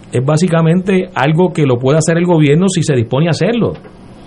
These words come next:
pues entonces mejor que lo haga la Autoridad de los Puertos. Si la Autoridad de los Puertos manejaba esos muelles turísticos y se, hecho, se, se rehabilitaron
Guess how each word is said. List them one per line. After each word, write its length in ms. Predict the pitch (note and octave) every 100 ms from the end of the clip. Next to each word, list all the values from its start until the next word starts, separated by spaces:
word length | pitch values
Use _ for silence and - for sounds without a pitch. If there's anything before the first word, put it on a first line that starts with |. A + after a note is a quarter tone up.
| - - - - - - - - - - - -
pues 120 | G2+
entonces 280 | F#2 F2 A2
mejor 220 | G2+ F#2+
que 80 | C3
lo 80 | C#3+
haga 220 | A2+ G#2+
la 60 | C3
Autoridad 280 | A#2+ A#2 G#2+
de 40 |
los 100 | C3 -
Puertos. 300 | A2 A2+ A#3
Si 120 | F#3+
la 80 | C#3
Autoridad 300 | B2 B2 A#2
de 60 |
los 60 | C#3+
Puertos 240 | E3 D#3+ F3
manejaba 380 | D#3+ C3 A#2+
esos 160 | D#3 F3
muelles 240 | C3+ D3
turísticos 580 | D#3 B2 A#2+ G#3 G#3+ F#3+ - - -
y 80 | C3+
se, 180 | A#2+ B2
hecho, 160 | B2+ G3+ -
se, 240 | - C3+
se 160 | - C3+
rehabilitaron 840 | A#2+ B2 B2 B2 A2+ A#2 C#3+ F#3+